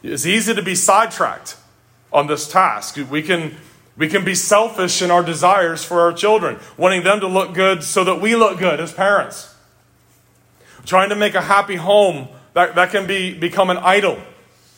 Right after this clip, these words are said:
Becoming cranky or irritable when it's not happening the way you think it should, and people aren't responding to your efforts the way that they should, and things like that. It can so much become an idol, it can become about us,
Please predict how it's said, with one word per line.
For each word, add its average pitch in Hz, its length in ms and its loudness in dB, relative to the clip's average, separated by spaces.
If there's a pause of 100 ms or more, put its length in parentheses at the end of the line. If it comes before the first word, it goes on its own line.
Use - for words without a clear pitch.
(640)
Becoming 190 360 0
cranky 196 540 0
or 156 400 0 (200)
irritable 175 540 2
when 170 100 0
it's 165 200 -6
not 170 160 0
happening 170 500 -2
the 147 100 -6
way 151 140 -2
you 156 280 -8
think 165 160 -8
it 175 60 -6
should, 175 380 0
and 131 180 -8 (300)
people 170 220 -2
aren't 180 160 2
responding 190 560 0
to 175 140 -8
your 170 140 0
efforts 190 400 0
the 180 80 0
way 175 160 2
that 170 160 -4
they 175 100 0
should, 175 460 2
and 123 180 -8 (260)
things 160 240 -6
like 139 180 0
that. 139 180 0
It 160 80 -6
can 196 160 -4
so 226 220 2
much 233 260 -2
become 208 280 -4
an 196 80 -2
idol, 196 420 0 (120)
it 170 100 -10
can 196 120 0
become 196 260 -2
about 196 260 4
us, - 680 0